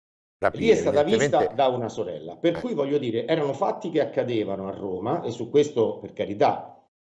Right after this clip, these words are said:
Speaker 2: è vero, ma agire come un reato, come un'ipotesi di reato, e non agire come scomparsa volontaria face-, faceva, avrebbe fatto tutta la differenza del mondo.
Speaker 1: E tra poco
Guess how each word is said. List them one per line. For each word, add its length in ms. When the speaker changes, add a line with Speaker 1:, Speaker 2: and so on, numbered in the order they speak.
Speaker 2:
è 140
vero, 540
ma 500
agire 760
come 460
un 180
reato, 600
come 140
un'ipotesi 460
di 100
reato, 520
e 100
non 540
agire 500
come 480
scomparsa 640
volontaria 560
face-, 380
faceva, 540
avrebbe 360
fatto 420
tutta 240
la 60
differenza 520
del 160
mondo. 520
Speaker 1:
E 120
tra 180
poco 540